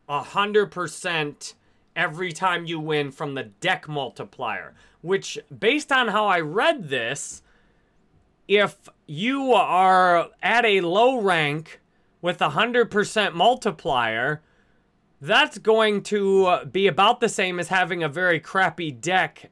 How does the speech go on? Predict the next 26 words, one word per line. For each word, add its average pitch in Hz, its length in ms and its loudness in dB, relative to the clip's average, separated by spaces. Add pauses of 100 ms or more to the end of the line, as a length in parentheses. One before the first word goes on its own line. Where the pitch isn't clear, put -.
at 139 140 -2
a 139 60 -6
very 151 440 0
high 139 320 0
rank. 120 520 -6 (480)
And 160 160 -4
if 156 140 -8
you 196 80 -6
really 254 340 0
want 214 220 2
to 190 40 -4
max 185 300 -2
your 190 80 -6
multiplier, 160 680 0
you 147 200 -2
make 151 240 -4
a 135 60 -2
great, 151 600 -4 (480)
uh, 147 160 0
gold 196 380 0
and 175 180 -4
diamond 170 500 -2
deck 123 280 -2
with 143 160 -6
almost 165 420 -4 (100)
all 180 500 2